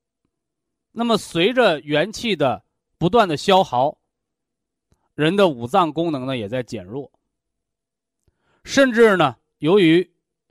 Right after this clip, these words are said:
情志的内伤，是吧？或者是外在的劳累，或者疾病的耗伤，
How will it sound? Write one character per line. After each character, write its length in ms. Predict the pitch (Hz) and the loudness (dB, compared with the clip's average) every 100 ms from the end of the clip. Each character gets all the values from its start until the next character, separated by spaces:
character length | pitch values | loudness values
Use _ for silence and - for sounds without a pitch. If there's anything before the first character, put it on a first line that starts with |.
| _ _ _ _ _ | _ _ _ _ _
情 360 | - - 156 196 | -14 -6 -4 -4
志 200 | 208 202 | -2 0
的 120 | 156 | 0
内 240 | 165 214 | -2 -4
伤， 380 | 156 190 170 170 _ _ _ _ _ _ _ _ _ | -4 -2 -2 -2 _ _ _ _ _ _ _ _ _
是 120 | _ | _
吧？ 320 | 147 143 110 - _ _ _ _ | -2 -2 -4 -10 _ _ _ _
或 280 | _ - 208 | _ -4 0
者 160 | 160 135 | 0 0
是 140 | 151 | -2
外 320 | 165 214 190 | -2 2 2
在 180 | 151 175 | 2 0
的 120 | 147 | 0
劳 260 | 131 131 147 | -2 0 2
累， 320 | 269 262 135 _ _ _ _ _ _ _ _ | 2 2 -2 _ _ _ _ _ _ _ _
或 220 | - 190 | -6 -4
者 120 | 165 131 | -2 -2
疾 360 | - 135 190 | -6 -6 -4
病 240 | 214 302 226 | 0 0 2
的 100 | 151 | -2
耗 300 | - 202 131 | -2 -4 -4
伤， 320 | 156 135 | -4 -6